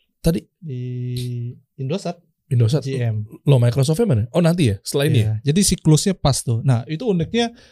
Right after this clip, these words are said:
Speaker 2: gue dulu waktu awal kerja dua ribu sepuluh, gue punya mission. Gue tuh orang yang punya, eh, apa ya, gue better planning banget.
Speaker 1: Hmm.
Speaker 2: Gue tuh punya memang, eh, kecenderungan ngeplan dari awal apapun itu jauh banget.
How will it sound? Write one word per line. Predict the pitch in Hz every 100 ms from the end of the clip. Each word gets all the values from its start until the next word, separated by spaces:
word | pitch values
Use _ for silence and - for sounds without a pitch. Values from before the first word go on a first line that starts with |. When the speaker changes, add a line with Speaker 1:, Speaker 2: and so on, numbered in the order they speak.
| _ _
Speaker 2:
gue | 143 175
dulu | 170 226
waktu | 196 - 147 147
awal | 139 139 139
kerja | - 123 160
dua | 185 135
ribu | 123
sepuluh, | - 127 151 185 -
gue | - 165
punya | 170 143 135
mission. | 135 131 135 117
Gue | 139 175
tuh | 247
orang | 202 185
yang | 185
punya, | - 151 165 190 175 - _ -
eh, | 139 139 135 135 139 _ _ - - _ _
apa | - -
ya, | 117 107 _ _ -
gue | 180
better | 165 165 151 139
planning | 143 143 143 131
banget. | 131 120 - 165
Speaker 1:
Hmm. | 139 - - _
Speaker 2:
Gue | 139 143
tuh | 196
punya | 165 139 139 180
memang, | 160 135 156 175 180
eh, | 139 131 127 127 127 123
kecenderungan | 147 160 151 143 139 185 175
ngeplan | 160 - 190 185
dari | 156 156 -
awal | 151 156 160 165 165 160 -
apapun | 180 - 165 170 151
itu | 226 185
jauh | 120 151 131 127
banget. | 135 127